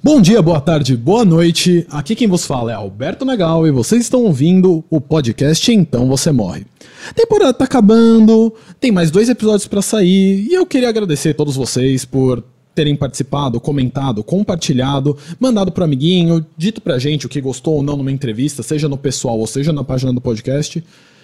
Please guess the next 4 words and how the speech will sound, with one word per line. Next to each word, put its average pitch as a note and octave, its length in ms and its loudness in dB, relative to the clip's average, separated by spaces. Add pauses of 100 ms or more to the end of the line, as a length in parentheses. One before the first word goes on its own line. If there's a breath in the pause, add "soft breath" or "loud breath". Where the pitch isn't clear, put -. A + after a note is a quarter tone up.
(340 soft breath)
Me G3+ 1000 -2
deixa G3+ 420 -2
bastante G3+ 380 -2
feliz D#3+ 680 -2